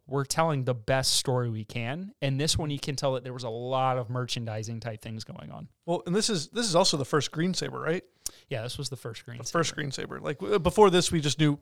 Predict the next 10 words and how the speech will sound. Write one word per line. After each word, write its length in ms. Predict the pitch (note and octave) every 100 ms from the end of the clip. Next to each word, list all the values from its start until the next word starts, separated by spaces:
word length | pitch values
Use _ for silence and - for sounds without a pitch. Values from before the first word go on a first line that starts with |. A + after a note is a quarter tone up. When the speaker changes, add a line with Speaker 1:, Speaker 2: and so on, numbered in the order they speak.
| -
Speaker 2:
oh, 280 | G3+ C#3+ - _ _
blue, 440 | F3 F3+ F#3 F3+ F3
blue 260 | F3+ F#3
and 100 | E3+
red, 200 | C#3 A#2+ - _
like, 160 | C#3+ C3 _ _ - - _ _
very, 300 | D#3+ D3+ C#3+
like, 340 | C#3 C#3 C3+ -
opposite. 460 | - C3+ - D3 C#3+ _ _ _ _
Speaker 1:
Yeah. 160 | -